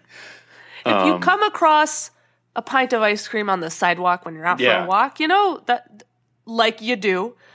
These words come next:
Speaker 2: Like you do,
Speaker 1: um,
Speaker 2: yeah.
Speaker 1: that is when you would maybe try it, but otherwise, no.
Speaker 2: No.
Speaker 1: Is that what you're saying?
Speaker 2: Yeah, yeah.
Speaker 1: Oh, okay, okay.
Speaker 2: Yeah, if I encounter it in the wild,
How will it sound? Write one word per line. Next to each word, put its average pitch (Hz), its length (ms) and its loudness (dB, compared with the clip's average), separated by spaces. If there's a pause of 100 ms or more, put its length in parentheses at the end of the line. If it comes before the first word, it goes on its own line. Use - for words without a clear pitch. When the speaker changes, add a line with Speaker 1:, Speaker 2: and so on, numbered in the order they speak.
(160)
Speaker 2:
Like - 20 -20
you - 40 -6
do, - 20 0
Speaker 1:
um, 208 360 2 (340)
Speaker 2:
yeah. 302 60 -12
Speaker 1:
that 277 340 2
is 233 160 -4
when 196 200 -2
you 185 120 -6
would 175 220 -4
maybe 175 320 -6
try 160 260 -2
it, 143 160 -12
but 175 140 -2
otherwise, 180 360 2
no. 156 220 -14 (380)
Speaker 2:
No. 170 140 0
Speaker 1:
Is - 40 2
that 202 140 2
what 208 80 -2
you're 214 80 -2
saying? 214 380 0 (260)
Speaker 2:
Yeah, 123 180 0 (260)
yeah. 113 280 -2
Speaker 1:
Oh, 247 100 4
okay, 180 300 -2 (100)
okay. 208 220 -10
Speaker 2:
Yeah, 87 160 -2
if 101 80 -4
I 127 80 6
encounter 135 440 0
it 127 60 0
in 117 80 0
the 107 80 -2
wild, 95 400 -4